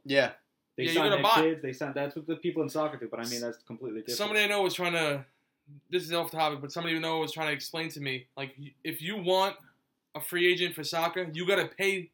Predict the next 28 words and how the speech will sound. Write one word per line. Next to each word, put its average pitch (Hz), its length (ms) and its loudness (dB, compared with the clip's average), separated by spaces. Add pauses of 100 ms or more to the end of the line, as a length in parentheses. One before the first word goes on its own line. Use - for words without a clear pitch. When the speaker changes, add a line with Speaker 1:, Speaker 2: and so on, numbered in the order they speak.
(140)
Speaker 3:
his 147 200 -8
previous 175 560 -2
team 143 440 -6 (160)
the 147 60 -6
money 147 260 -2
or 139 80 -4
some 143 200 -10
shit 143 160 -8
like 131 160 -6
that. 127 240 -8 (300)
But 147 80 -8
besides 147 340 -2
the 135 60 -10
point, 131 320 -10
that, 143 240 -4 (100)
that 143 100 -4
Speaker 2:
Uh, 139 40 -6
Speaker 3:
really 139 140 -6
had 135 100 -4
Speaker 2:
we're 135 60 -6
Speaker 3:
nothing 131 120 -4
Speaker 2:
not 127 60 -10
Speaker 3:
to - 0 -
do 123 100 -4
with 127 80 -6
Speaker 2:
talking 127 80 -8
Speaker 3:
anything. 120 220 -10
Speaker 2:
soccer. 110 260 -16